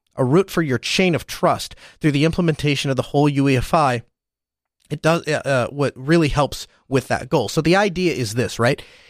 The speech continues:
If you can say, "From the time that I push the power button,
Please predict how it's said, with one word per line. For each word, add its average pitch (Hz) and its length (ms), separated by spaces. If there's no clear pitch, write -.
If 170 380
you 180 380
can 240 260
say, 160 500
"From 147 300
the 123 60
time 214 420
that 202 100
I 143 80
push - 260
the 165 80
power 143 320
button, 120 280